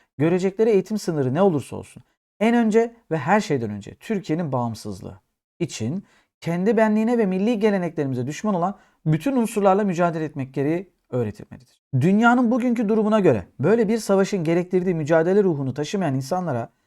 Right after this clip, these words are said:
ve bu nitelikteki insanlardan kurulu topluluklara yaşama ve bağımsızlık hakkı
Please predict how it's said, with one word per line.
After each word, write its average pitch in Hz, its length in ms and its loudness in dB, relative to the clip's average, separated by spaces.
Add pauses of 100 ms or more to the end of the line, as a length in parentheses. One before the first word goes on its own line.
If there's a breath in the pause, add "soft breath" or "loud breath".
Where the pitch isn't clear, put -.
(220)
ve 156 140 2
bu 208 80 -2
nitelikteki 214 560 -4
insanlardan 180 840 -4
kurulu 143 360 -4
topluluklara 170 680 -4 (360 soft breath)
yaşama 190 540 0
ve 123 180 -2
bağımsızlık 151 580 0
hakkı 170 440 -4